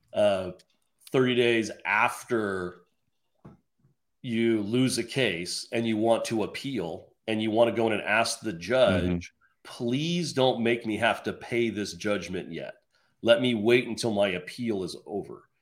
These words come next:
Speaker 1: And what the judge has the duty to do is to protect the interests of the winning plaintiff,
Speaker 2: Mm-hmm.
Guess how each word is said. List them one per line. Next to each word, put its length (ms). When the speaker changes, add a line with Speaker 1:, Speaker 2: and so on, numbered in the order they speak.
Speaker 1:
And 140
what 160
the 80
judge 560
has 260
the 100
duty 440
to 100
do 260
is 120
to 80
protect 540
the 160
interests 600
of 180
the 140
winning 340
plaintiff, 580
Speaker 2:
Mm-hmm. 240